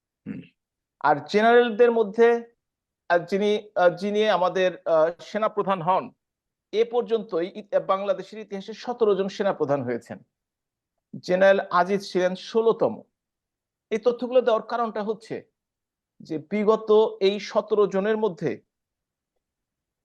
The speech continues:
Speaker 2: ষোলো জন সম্বন্ধে কোনো অভিযোগ ওঠেনি, কিংবা সাতাশ জনের সম্বন্ধে, ছাব্বিশ জন সম্বন্ধে কোনো অভিযোগ ওঠেনি। তাদের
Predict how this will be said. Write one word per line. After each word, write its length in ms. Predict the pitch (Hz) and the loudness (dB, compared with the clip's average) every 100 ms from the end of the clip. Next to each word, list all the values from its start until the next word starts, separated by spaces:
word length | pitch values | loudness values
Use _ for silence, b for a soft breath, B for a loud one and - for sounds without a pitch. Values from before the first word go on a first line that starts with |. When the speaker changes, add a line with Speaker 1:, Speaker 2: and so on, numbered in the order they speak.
| _ | _
Speaker 2:
ষোলো 340 | - 240 233 | -8 -4 -2
জন 140 | 208 233 | 0 -2
সম্বন্ধে 380 | 226 220 214 202 | -4 -8 -6 -6
কোনো 180 | 202 | -4
অভিযোগ 340 | 190 180 185 160 | -4 -2 -4 -4
ওঠেনি, 300 | 143 131 - _ _ _ _ _ _ _ - | -6 -8 -12 _ _ _ _ _ _ _ -4
কিংবা 240 | 214 220 | 0 0
সাতাশ 420 | 220 240 240 202 | 0 0 0 0
জনের 240 | 202 208 220 | 0 0 -2
সম্বন্ধে, 520 | 226 208 208 202 220 214 _ _ _ _ _ - | -4 -6 -4 -2 -2 -4 _ _ _ _ _ -6
ছাব্বিশ 380 | 247 220 240 214 | -4 -2 -4 -4
জন 160 | 233 | -4
সম্বন্ধে 540 | 226 233 196 196 196 202 196 _ _ | -6 -10 -10 -6 -4 -4 -6 _ _
কোনো 140 | 202 208 | -4 -2
অভিযোগ 300 | 202 214 190 | 0 0 -2
ওঠেনি। 340 | 147 131 113 - _ _ _ _ - | -2 -8 -10 -14 _ _ _ _ 0
তাদের 220 | 226 | 4